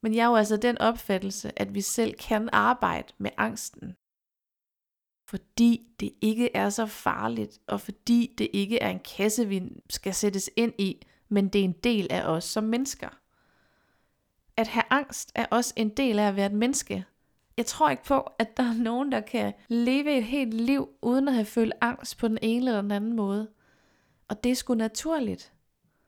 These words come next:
Vi må gerne føle angst. Hvis ikke vi lærer at føle, hvordan vi har det, så lærer vi heller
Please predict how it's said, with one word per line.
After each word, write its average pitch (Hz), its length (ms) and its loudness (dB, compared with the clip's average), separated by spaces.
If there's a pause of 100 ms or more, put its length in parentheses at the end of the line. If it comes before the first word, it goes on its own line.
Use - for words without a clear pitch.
(160)
Vi 240 100 0
må 254 160 0
gerne 294 280 0
føle - 420 -2
angst. - 560 -6 (520)
Hvis 233 200 -2
ikke 302 140 2
vi 262 100 4
lærer 262 360 4
at 262 60 -6
føle, 302 680 0
hvordan 233 440 0
vi 240 80 0
har 220 320 2
det, 175 180 -6 (640)
så - 200 -2
lærer 254 440 2
vi 240 180 0
heller 226 420 0